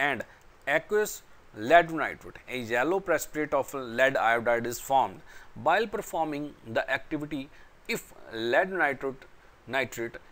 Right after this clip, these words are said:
is not available। Which of the following can be used in the place of lead nitrate? हमारे पास एक tec-, एक्टिविटी है, जो एक्टिविटी हम yellow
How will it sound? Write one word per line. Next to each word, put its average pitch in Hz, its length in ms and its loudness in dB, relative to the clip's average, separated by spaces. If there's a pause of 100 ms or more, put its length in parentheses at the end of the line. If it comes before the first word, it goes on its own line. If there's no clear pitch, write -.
(140)
is 127 140 -6 (160)
not 190 200 2
available। 113 760 -6
Which 127 240 -6 (460)
of 104 120 -4
the 113 140 -4 (100)
following 123 380 -2 (100)
can 101 200 -8
be 113 280 -2
used 170 280 0
in 156 120 -4
the 156 160 0
place 151 220 -2
of 160 180 -4
lead 156 300 0
nitrate? 160 440 -2 (440)
हमारे 123 300 2
पास 127 240 -4
एक 117 120 -6
tec-, - 360 -2
एक्टिविटी 135 500 -4
है, 175 140 -4 (640)
जो 165 240 4
एक्टिविटी 175 420 0
हम 135 360 -10 (580)
yellow 131 360 2